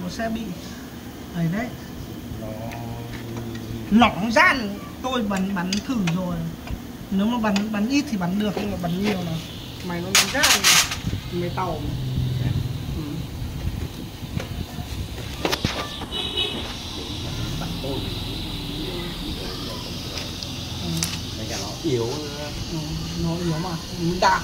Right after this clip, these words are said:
Speaker 1: nữa. Mày tàu không? Đã, đã vặn xong, à, con sau rồi nhá, vặn máng dầu, giết hai con máng dầu vặn chặt rồi nhá, mới có bốn con ốc ở đế côn sau này rồi nhá.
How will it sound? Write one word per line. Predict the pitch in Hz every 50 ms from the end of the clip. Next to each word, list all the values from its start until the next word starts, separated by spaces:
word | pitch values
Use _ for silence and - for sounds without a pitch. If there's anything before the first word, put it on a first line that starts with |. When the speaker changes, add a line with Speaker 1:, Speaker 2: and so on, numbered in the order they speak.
| - - 185
Speaker 1:
nữa. | 175 180 - - - - - - - - - - - - - - - -
Mày | 170 160 151 147 147 -
tàu | 170 170
không? | 160 151 165 165 165 - - - - - - - - - - - - 190 208
Đã, | 247 262 262 254 247 240
đã | 240 247 247
vặn | 240 277 254 226 190 -
xong, | - 254 254 254
à, | 247 247 240 233 233 226 220 214 214 220 220 214 208 208 208 202 - - 226 202 - - - - - - - - - - - -
con | 233 240
sau | 247 262 269 240
rồi | 208 185
nhá, | 196 220 226 226 208 - -
vặn | 196 220 220 208 202 202
máng | 196 185 175 185 180
dầu, | 208 208 208 196 185 185
giết | 180 233 254 247
hai | - - 233 220 220 -
con | 226 214 214
máng | 196 175 175
dầu | 175 202 196 190
vặn | 165 196 202 196
chặt | - 196 185 190 -
rồi | 185 175 175
nhá, | 190 196 208 208
mới | 190 185 175 170
có | 175 175
bốn | 170 170 170 170 185
con | 185 202 208
ốc | 214 214 -
ở | - 165 156 156
đế | 151 151 151 151 -
côn | - 208 208 196 196 190 185
sau | 170 - 202 202 185
này | 165 160 151 151 151 147
rồi | 156 151
nhá. | 151 180